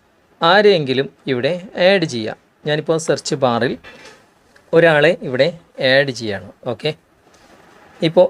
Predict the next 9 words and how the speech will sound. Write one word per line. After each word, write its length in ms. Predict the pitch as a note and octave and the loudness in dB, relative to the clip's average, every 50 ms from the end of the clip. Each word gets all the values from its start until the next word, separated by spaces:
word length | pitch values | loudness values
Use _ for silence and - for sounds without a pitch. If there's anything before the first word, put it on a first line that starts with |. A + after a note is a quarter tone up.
| - A3 F3+ | 0 -6 -4
ഈ 20 | F3+ F#3+ F#3+ | -2 0 0
ഒരു 100 | F#3+ F#3 E3 C#3+ | 0 0 0 0
വ്യക്തിയെ 440 | C#3+ C3+ - _ - - C3+ C3+ D#3 - - B3+ D3+ C3+ | -2 -2 -2 _ -8 -2 0 0 0 -2 -4 -10 -6 -6
ഞാനിപ്പോൾ 320 | C3 B2+ A#2 - C#3+ F3+ - - - | -6 -6 -4 -6 -8 -8 -8 -10 -2
സെലക്ട് 340 | - C3+ B2+ B2 - - - | 0 0 0 0 -4 -4 -2
ചെയ്തിട്ടുണ്ട്. 400 | C#3 B2 A#2+ A2 A#2 A2+ A2 C3 F3+ G#3 _ _ _ _ _ _ _ _ _ _ _ _ _ _ _ _ _ _ _ _ _ _ _ _ _ _ - - F3 | -2 -2 -2 -4 -4 -2 0 -2 -2 -2 _ _ _ _ _ _ _ _ _ _ _ _ _ _ _ _ _ _ _ _ _ _ _ _ _ _ -4 0 4
ഇയാളെ 280 | F#3 F3+ F3 F3 F3 D#3+ D3+ | 4 4 4 4 2 0 -2
ഞാനിപ്പോൾ 320 | C#3+ C3+ B2 - F3 F#3 F#3 - _ _ _ - F3 D#3+ | -4 -4 -4 -4 -4 -6 -6 -8 _ _ _ -6 -4 0
എമർജൻസി 420 | E3+ F#3+ F#3 F3+ F#3 E3 - F#3+ | 0 0 0 0 -6 -6 -6 -8